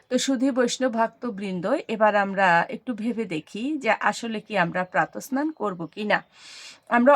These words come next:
অবশ্যই যেন প্রাতঃস্নান করি, সে আমরা সাত্বিক আহার গ্রহণ করি বা না করি। তবে সাত্বিক আহার যখন আপনি করবেন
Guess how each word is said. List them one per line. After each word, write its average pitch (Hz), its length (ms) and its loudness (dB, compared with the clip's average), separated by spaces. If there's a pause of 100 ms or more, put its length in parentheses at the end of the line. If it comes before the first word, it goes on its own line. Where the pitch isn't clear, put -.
অবশ্যই 269 580 4
যেন 233 300 2
প্রাতঃস্নান 247 760 0
করি, 190 320 -2
সে 277 220 2
আমরা 269 340 4
সাত্বিক 240 460 -4
আহার 254 260 0
গ্রহণ 226 360 -4 (120)
করি 277 280 0
বা 214 180 2
না - 160 -6
করি। - 300 -14 (760)
তবে 254 360 4
সাত্বিক 247 460 -2
আহার 277 260 2
যখন 285 340 0
আপনি 269 260 0
করবেন 226 480 -2